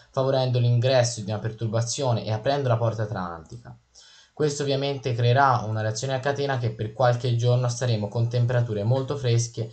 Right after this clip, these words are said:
e precipitazioni abbondanti su tutta la nostra penisola. Ovviamente in questo caso non si parla di precipitazioni a chiazzi, ma vere e proprie precipitazioni, eh, anche mo-,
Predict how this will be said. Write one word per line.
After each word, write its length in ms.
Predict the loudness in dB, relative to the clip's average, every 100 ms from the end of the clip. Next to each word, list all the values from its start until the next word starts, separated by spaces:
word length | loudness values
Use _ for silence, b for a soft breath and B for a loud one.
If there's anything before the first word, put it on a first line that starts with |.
| B B B
e 180 | -2
precipitazioni 840 | 0 0 0 -2 -2 -4 -4 -4 -2
abbondanti 640 | 0 2 2 0 -8 -8 -8
su 160 | -6
tutta 220 | -6 -4
la 80 | -2
nostra 300 | -2 -4 -6
penisola. 540 | -10 -10 -12 -14 -16 -20 _ B B B B
Ovviamente 540 | -2 0 0 0 -2
in 60 | -2
questo 300 | -2 -4 -2
caso 280 | 0 2 2
non 160 | 0
si 120 | 0 0
parla 240 | 0 0
di 180 | 0 -2
precipitazioni 760 | -4 -6 -6 -8 -6 -4 -2
a 60 | -2
chiazzi, 480 | 0 0 0 0 0
ma 120 | 0
vere 260 | 0 0 0
e 60 |
proprie 420 | 0 0 0 -6
precipitazioni, 960 | -8 -10 -8 -4 -2 -2 -2 -2 -2 -4 B B B B -2
eh, 340 | 2 2 0
anche 300 | 0 0 0
mo-, 320 | 2 2 0